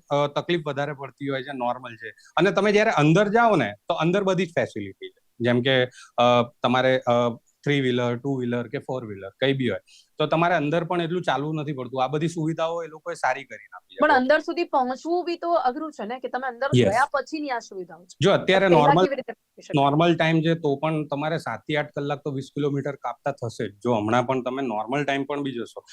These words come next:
Speaker 1: અને તમે પૂનમમાં જશો તો maybe એવું બી થાય. અમે ત્યાંના લોકલ્સને વાત કરીને જે દોઢસો, દોઢસો કિલોમીટર પહેલા અમે ત્યાં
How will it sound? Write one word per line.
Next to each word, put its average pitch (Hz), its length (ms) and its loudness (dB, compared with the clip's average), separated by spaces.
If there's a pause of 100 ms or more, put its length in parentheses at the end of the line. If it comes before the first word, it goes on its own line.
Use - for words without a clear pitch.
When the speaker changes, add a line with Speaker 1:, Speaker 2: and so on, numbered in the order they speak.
(160)
Speaker 1:
અને 139 240 4
તમે 160 160 6
પૂનમમાં 180 500 6
જશો 180 260 2
તો 180 100 0
maybe 180 280 0
એવું 165 240 2
બી 185 100 0
થાય. 151 200 -2 (220)
અમે 175 180 2
ત્યાંના 196 300 0
લોકલ્સને 185 500 0
વાત 190 200 0
કરીને 214 380 -6
જે 175 120 -8
દોઢસો, 123 340 -4
દોઢસો 147 320 -6
કિલોમીટર 147 460 -6
પહેલા 135 380 -2
અમે 139 180 -6
ત્યાં 139 260 -10